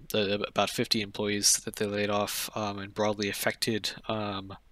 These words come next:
uh, fewer than one hundred ninety, um, e-, employees, uh, s-, according to reports. Um,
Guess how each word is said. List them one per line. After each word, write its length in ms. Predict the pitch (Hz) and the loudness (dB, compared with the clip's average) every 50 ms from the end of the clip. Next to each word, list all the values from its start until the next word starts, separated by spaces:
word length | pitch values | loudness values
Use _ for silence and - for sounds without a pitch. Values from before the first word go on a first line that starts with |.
| - - - - - - - - - - - - - _ - | -20 -20 -20 -20 -20 -20 -20 -20 -20 -20 -20 -20 -20 _ -2
uh, 600 | - 117 113 110 107 107 107 107 104 101 101 95 | 0 2 2 2 2 2 2 0 0 0 -2 -4
fewer 360 | - - - 139 147 143 139 | -4 -2 0 2 4 4 4
than 220 | 127 123 117 113 113 | 2 2 0 0 2
one 180 | 117 123 127 131 | 2 2 2 2
hundred 340 | - 131 120 117 113 104 107 | 0 2 2 4 2 2 0
ninety, 600 | 107 107 107 110 107 104 101 98 95 - - - - - - - - - - | -2 -2 -2 -2 -2 -4 -4 -4 -6 -8 -12 -18 -20 -20 -20 -20 -20 -14 -8
um, 380 | - 107 101 101 101 101 98 - - 107 | -6 -6 -4 -6 -6 -10 -12 -14 -10 -6
e-, 160 | 113 104 95 - | -4 -4 -4 -4
employees, 720 | 107 110 101 - - 107 98 95 95 95 98 - - - - | -8 -10 -4 -2 0 0 0 0 -2 -2 0 0 0 0 0
uh, 40 | - | -2
s-, 260 | 104 - - - - - | 0 2 2 2 0 -2
according 380 | - - - 110 104 98 98 | -6 -4 -2 -2 -2 0 -2
to 100 | - - | -4 -4
reports. 600 | 101 95 - - 104 98 98 - - - - - - - - - - - - - - - - - - - - - - - | -4 -6 -4 -4 -4 -4 -2 0 2 4 4 2 2 -4 -18 -20 -20 -20 -20 -20 -20 -20 -18 -18 -18 -18 -20 -14 -4 -2
Um, 480 | 110 107 107 104 101 98 95 92 90 | 0 0 0 0 -2 -4 -6 -10 -14